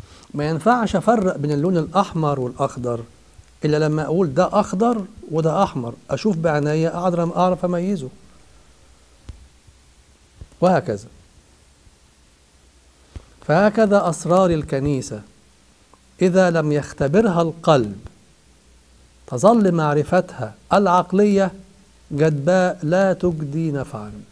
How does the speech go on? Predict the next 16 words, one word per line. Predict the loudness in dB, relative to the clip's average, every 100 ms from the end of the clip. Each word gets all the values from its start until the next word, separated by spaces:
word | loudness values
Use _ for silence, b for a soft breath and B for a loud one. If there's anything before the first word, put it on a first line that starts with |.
| -20 b b b b b b -2
تقف | 0 0 -2
تشرح | -6 -4 0 0 -2
لي | -6
سر | -2 -2
الإفخارستية | -4 -8 -10 -6 -4 -4 -4 -6 -4 -4 -2 -2
والحضور | -4 -6 -6 -4 -2 -2
المسيح | -4 -6 -4 -2 -2
في | -4 -6
الأسرار | -6 -8 -4 -2 0 0 -4 -12 B B -4
عند | -2 -2 -4
الكنائس | -4 -4 -4 -4 -4 -8 -6
المختلفة، | -6 -6 -8 -4 -2 -2 -4 -4 -4 -6 B B B
ده | 0 2 2
بيقول | -2 -4 -4 -2 -2 -2
وده | -4 -4
بيعيد، | -2 -2 -2 -2 -4